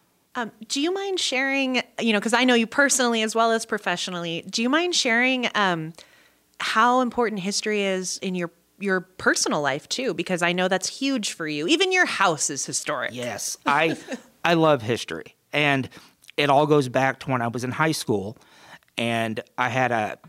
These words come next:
Speaker 2: a, a history teacher there who acted out scenes from history up in front of us, and he kind of brought it to life. And I went to a very large high school. My graduating class was almost a thousand kids,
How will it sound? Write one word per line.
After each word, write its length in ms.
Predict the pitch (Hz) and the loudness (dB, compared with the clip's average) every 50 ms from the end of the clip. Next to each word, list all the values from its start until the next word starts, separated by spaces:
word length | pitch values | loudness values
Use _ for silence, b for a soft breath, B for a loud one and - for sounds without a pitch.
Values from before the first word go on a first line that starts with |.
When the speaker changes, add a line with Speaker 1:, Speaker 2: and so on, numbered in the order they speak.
| - - | -6 -2
Speaker 2:
a, 240 | 127 110 101 95 - - _ | -2 -2 -2 -4 -8 -12 _
a 60 | 139 131 | -8 -4
history 460 | 120 143 185 190 - - 135 107 98 | 0 0 0 0 0 -2 -4 -4 -2
teacher 320 | - 120 107 - - 107 | -4 -6 -6 -4 -8 -10
there 340 | 95 95 90 90 95 110 B B B B B B B B B _ - | -8 -10 -10 -12 -12 -14 B B B B B B B B B _ -4
who 460 | - 147 147 139 139 135 131 127 127 123 - _ _ _ _ _ _ _ _ _ _ _ _ _ _ _ | 0 2 4 4 6 4 4 2 2 -2 -6 _ _ _ _ _ _ _ _ _ _ _ _ _ _ _
acted 420 | 147 151 156 156 - _ 170 160 135 | -4 -2 -2 -4 -8 _ 0 0 2
out 540 | 131 123 120 117 107 - - - - - - _ _ _ _ _ _ _ _ _ _ _ _ _ _ _ | 2 2 0 0 -2 -4 -8 -14 -16 -16 -16 _ _ _ _ _ _ _ _ _ _ _ _ _ _ _
scenes 540 | - - - - 196 196 190 165 151 135 - | -10 -6 0 2 2 4 4 2 0 -2 -2
from 180 | - 143 117 107 | -4 -4 -4 -2
history 520 | 156 175 - - - 76 85 - - _ _ _ _ _ _ | -4 -4 -4 -6 -8 -12 -12 -14 -16 _ _ _ _ _ _
up 160 | 135 127 - | -4 -2 -2
in 120 | 127 123 107 | -4 -6 -2
front 240 | - 151 156 156 131 | 0 0 0 0 0
of 80 | 87 | -6
us, 340 | 76 - - - - - - _ _ _ _ _ | -8 -14 -12 -10 -10 -10 -10 _ _ _ _ _
and 160 | - 131 - | -4 -4 -4
he 100 | - 131 | -4 -6
kind 200 | 110 - 170 165 | -6 -4 0 0
of 140 | 143 117 104 | 0 0 -2
brought 300 | - 120 123 131 131 127 | -4 0 2 2 2 2
it 120 | 120 - - | 0 -6 -4
to 100 | - 131 | -4 0
life. 460 | 131 135 123 90 71 - - _ _ B B B B B B B B B B B _ - - - | 0 0 0 -2 -4 -14 -20 _ _ B B B B B B B B B B B _ -10 -4 -2
And 160 | 143 139 123 | 0 2 2
I 60 | 127 | 2
went 220 | 139 139 139 98 - | 2 0 -2 -4 -2
to 100 | - 135 | -4 -4
a 60 | 107 | -4
very 540 | 95 98 101 107 107 135 151 170 175 170 156 | -4 -8 -16 -8 -2 2 4 4 4 4 4
large 320 | 135 117 107 104 92 92 - | 2 0 -2 -4 -6 -8 -8
high 180 | - 104 98 | -8 -8 -8
school. 300 | 98 - - 107 101 101 101 | -10 -10 -10 -10 -10 -8 -10
My 120 | 95 104 | -12 -10
graduating 680 | 110 120 113 131 147 165 160 165 143 139 127 127 120 110 | -10 -6 -2 0 0 0 0 0 -2 0 0 -2 -4 -4
class 360 | - 127 117 107 107 104 - | -4 -4 -2 -2 -4 -6 -8
was 140 | 117 104 131 | -8 -6 -6
almost 300 | 117 113 117 110 - 113 | -6 -6 -6 -6 -8 -10
a 40 | |
thousand 520 | 101 - - 139 139 156 160 147 151 139 120 | -8 -2 0 2 2 2 2 0 -4 -6 -8
kids, 500 | - - 107 90 90 85 90 - - | -8 -10 -10 -10 -12 -12 -10 -10 -10